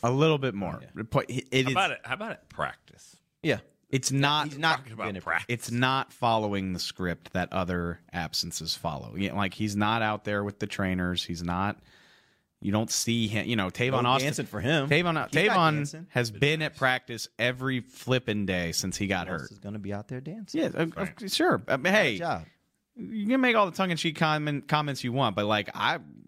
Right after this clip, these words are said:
Speaker 1: good for him that he's out there
Speaker 2: I
Speaker 1: being
Speaker 2: agree with
Speaker 1: part
Speaker 2: that.
Speaker 1: of it. You know,
Speaker 2: I agree with that.
Speaker 1: So
Speaker 3: No,
Speaker 1: that
Speaker 3: it's
Speaker 1: hasn't
Speaker 3: not
Speaker 1: been the
Speaker 3: good
Speaker 1: case
Speaker 3: for him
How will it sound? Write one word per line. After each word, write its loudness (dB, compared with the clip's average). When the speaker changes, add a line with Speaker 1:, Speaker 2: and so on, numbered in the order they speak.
Speaker 1:
good 2
for 4
him 4
that 4
he's 2
out 0
there -14
Speaker 2:
I 2
Speaker 1:
being 2
Speaker 2:
agree 4
with 4
Speaker 1:
part 4
Speaker 2:
that. -2
Speaker 1:
of -8
it. -8
You -2
know, 2
Speaker 2:
I 4
agree 0
with -2
that. -10
Speaker 1:
So 2
Speaker 3:
No, -2
Speaker 1:
that 4
Speaker 3:
it's -2
Speaker 1:
hasn't 0
Speaker 3:
not -4
Speaker 1:
been -6
the -4
Speaker 3:
good 0
Speaker 1:
case -4
Speaker 3:
for -4
him -6